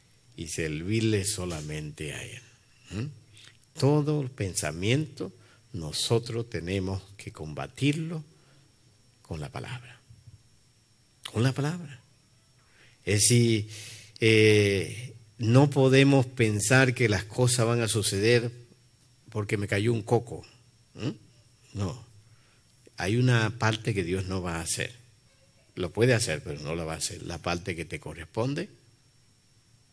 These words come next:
a ti. ¿Mm? ¿Por qué? Porque cada circunstancia Dios dice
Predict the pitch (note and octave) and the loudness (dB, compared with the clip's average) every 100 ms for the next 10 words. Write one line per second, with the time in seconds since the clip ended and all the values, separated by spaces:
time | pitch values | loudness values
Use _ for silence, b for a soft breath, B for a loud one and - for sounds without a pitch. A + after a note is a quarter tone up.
0 | _ - - _ _ - - - - - | _ -20 -20 _ _ -20 -20 -20 -16 -16
1 | - _ _ _ _ _ _ _ _ A2+ | -18 _ _ _ _ _ _ _ _ -12
2 | A#2+ - - _ _ _ _ B B B | -10 -10 -20 _ _ _ _ B B B
3 | _ C3+ B2+ E3 C3+ G2+ - F#2+ - - | _ -4 0 0 0 -2 0 -4 -4 -2
4 | C3 D3 C#3+ B2+ A#2+ G2+ G2 F2+ A#2 C3 | 4 4 4 4 0 -2 -4 -2 0 2
5 | C3 B2 G2 G#2 A2+ G#2+ F#2+ A2 G#2+ - | 0 -2 0 0 0 -2 -4 -2 -2 -4
6 | - | -10